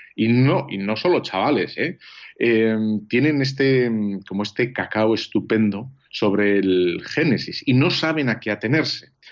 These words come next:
Si lo tienen que leer de forma literal, si lo tienen que entender de un modo, mm, mitológico, es decir, como una explicación sin más,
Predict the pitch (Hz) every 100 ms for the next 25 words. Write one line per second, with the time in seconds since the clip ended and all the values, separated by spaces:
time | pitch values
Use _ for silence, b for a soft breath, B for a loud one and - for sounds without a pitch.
0 | B B - 131 135 151 185 190 180 175
1 | 165 165 135 131 117 117 107 101 101 98
2 | 104 139 190 202 185 b b - - 120
3 | 120 131 139 139 131 131 123 120 117 117
4 | 113 110 110 113 123 117 107 107 110 113
5 | 113 113 110 110 107 104 - 110 107 101
6 | - _ 110 110 - 113 147 - 156 147
7 | 156 160 127 120 131 127 110 113 117 -
8 | - 127 - 110 - - 147 170 165 -
9 | 139 139 147 139